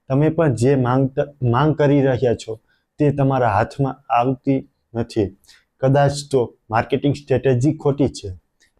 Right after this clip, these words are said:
એટલે જ કે તમે કેટલાક નવા અજમાયેલા વિચારો જરૂર છે, પણ ક્યારેય પણ આ કંટાળાજનક જૂની રીતો પણ એટલ-, એટલા જ માનતા હોય છે કે આપણે નવું અજમાવવા માની લેવું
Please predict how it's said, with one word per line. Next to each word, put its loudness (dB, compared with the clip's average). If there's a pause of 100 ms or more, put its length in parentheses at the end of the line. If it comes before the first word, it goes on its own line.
(120)
એટલે 2
જ -4
કે 2
તમે 0
કેટલાક -2
નવા 0 (540)
અજમાયેલા 2
વિચારો 0
જરૂર 2
છે, -6 (460)
પણ -2
ક્યારેય 2
પણ -2 (320)
આ 0
કંટાળાજનક 0
જૂની 0
રીતો 0
પણ -6 (520)
એટલ-, 0 (220)
એટલા 2
જ 0 (680)
માનતા 2
હોય 2
છે 0
કે -2 (460)
આપણે 0
નવું 2
અજમાવવા 2
માની 0
લેવું 2